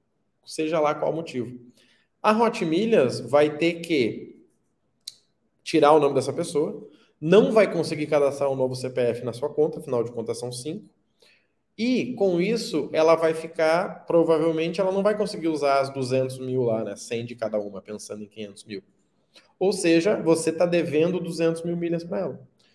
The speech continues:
O que que ela deveria fazer? Ela deveria te ligar e dizer, "Seu Rodrigo, tudo bem? Olha só, nós compramos do senhor quinhentos,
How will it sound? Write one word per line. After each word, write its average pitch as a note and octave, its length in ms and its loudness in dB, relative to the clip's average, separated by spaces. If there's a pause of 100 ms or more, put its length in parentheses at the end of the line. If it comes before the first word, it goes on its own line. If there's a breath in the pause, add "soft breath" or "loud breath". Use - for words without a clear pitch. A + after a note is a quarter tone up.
(280)
O E3 80 -4
que C4+ 140 -2
que C4 400 -2
ela F#3+ 180 6
deveria F3 460 4
fazer? E3 320 4
Ela A#2 160 4
deveria B2 320 2
te B2+ 120 -6
ligar C#3 300 4
e C3 40 2
dizer, B2+ 180 -6
"Seu D3 140 -2
Rodrigo, E3 420 0
tudo D#3 180 -6
bem? E3+ 180 2
Olha G3 200 4
só, - 500 -2 (180)
nós D3+ 200 0
compramos D3+ 480 4
do C3+ 100 -4
senhor B2 320 -4
quinhentos, F3 720 0